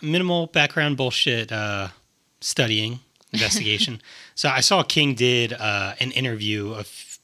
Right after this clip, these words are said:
Speaker 1: I guess last year, maybe, 'cause to, to kind of promote the new movie.
Speaker 2: So does he like the new movie? That's
Speaker 1: He,
Speaker 2: what I wanna
Speaker 1: he
Speaker 2: know.
Speaker 1: says he like, he does this thing where, like, he'll say he'll like something, like a new movie.
Speaker 2: Yeah.
Speaker 1: Like, w-, for the lead up,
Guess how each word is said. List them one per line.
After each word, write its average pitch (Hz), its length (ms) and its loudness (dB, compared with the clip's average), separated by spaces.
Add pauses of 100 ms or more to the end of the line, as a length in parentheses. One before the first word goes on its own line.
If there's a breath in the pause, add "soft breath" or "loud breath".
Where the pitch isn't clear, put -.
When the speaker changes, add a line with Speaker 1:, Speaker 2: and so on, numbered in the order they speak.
(540)
Speaker 1:
I 127 60 -10
guess 165 240 -2
last 170 340 -4
year, 147 340 -6
maybe, 160 340 -4
'cause 131 240 0
to, 120 260 -4
to 127 200 0
kind 123 240 0
of - 40 -4
promote 107 360 -4
the - 60 -10
new 104 180 -6
movie. 98 500 -8 (280 loud breath)
Speaker 2:
So 220 200 -4
does 202 220 -4
he 208 140 2
like 180 240 0
the 220 100 -4
new 226 100 -2
movie? 247 360 -6 (120 soft breath)
That's 196 160 -2
Speaker 1:
He, 202 80 4
Speaker 2:
what 185 100 6
I 202 40 0
wanna 180 180 -2
Speaker 1:
he 175 160 4
Speaker 2:
know. 196 60 6
Speaker 1:
says 240 480 4
he 208 140 0
like, 196 220 4
he 165 140 0
does 190 200 4
this 147 180 2
thing 135 240 2
where, 123 260 6
like, 120 160 -2
he'll 127 120 -2
say 120 260 2
he'll 110 280 -2
like 101 220 -2
something, 127 540 -4
like 110 100 -4
a 107 60 0
new 107 120 -4
movie. 104 480 -4 (160 loud breath)
Speaker 2:
Yeah. 170 200 -4 (160)
Speaker 1:
Like, 127 300 -2 (320)
w-, 123 220 -10
for 127 220 -2
the 104 100 -4
lead 107 260 0
up, 127 200 -2